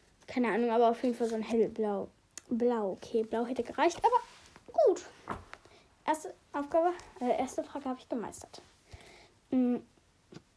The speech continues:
Wozu stellt man Horcruxe her? Damit man länger lebt.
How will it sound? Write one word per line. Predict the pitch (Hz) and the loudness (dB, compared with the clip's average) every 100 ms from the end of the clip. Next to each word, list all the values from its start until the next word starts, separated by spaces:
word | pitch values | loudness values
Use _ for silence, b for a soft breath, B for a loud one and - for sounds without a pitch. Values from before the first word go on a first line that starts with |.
| _ _ _ - _ _ _ _ _ - | _ _ _ -20 _ _ _ _ _ 2
Wozu | 302 359 - | 4 6 4
stellt | 339 311 311 | 2 4 4
man | 294 285 | 4 2
Horcruxe | 254 240 233 233 - | 2 0 -2 -8 -10
her? | 226 226 214 - b b b b b b b b - - | -8 -6 -8 -12 b b b b b b b b -20 -4
Damit | 240 240 254 262 269 - - 247 | 0 4 6 6 4 0 -4 -2
man | 240 240 233 | 0 0 0
länger | 226 220 190 | 0 -2 -6
lebt. | 208 226 302 403 | -6 2 2 2